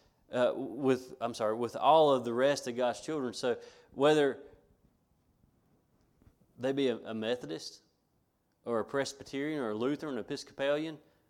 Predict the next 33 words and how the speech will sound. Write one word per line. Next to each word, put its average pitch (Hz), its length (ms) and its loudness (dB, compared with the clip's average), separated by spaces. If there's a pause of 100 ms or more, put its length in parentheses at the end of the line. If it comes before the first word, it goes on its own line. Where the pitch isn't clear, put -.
(580)
or 110 100 -2
even 156 180 -2
a 143 40 -6
Catholic, - 460 -8 (800)
and 107 80 -8
even 160 180 -4
a - 40 -8
Baptist, 170 560 -4 (760)
if 127 180 -6
they 185 180 6
believe 170 420 2
in 123 100 0
Jesus 135 340 -2
Christ, 107 600 -6 (240)
if 113 160 -10
they 175 160 4
have 170 100 0
put 180 220 -4
their 139 100 0
faith 151 340 -2
and 123 80 -6
trust - 340 -6
in 131 60 -12
him, 139 200 -6
it 147 160 -8
doesn't 156 500 -2
matter 143 400 0
the 113 80 -6
denomination 123 840 -4
that 101 160 -12
they 110 120 -2
are 101 140 -2
in. 110 240 -8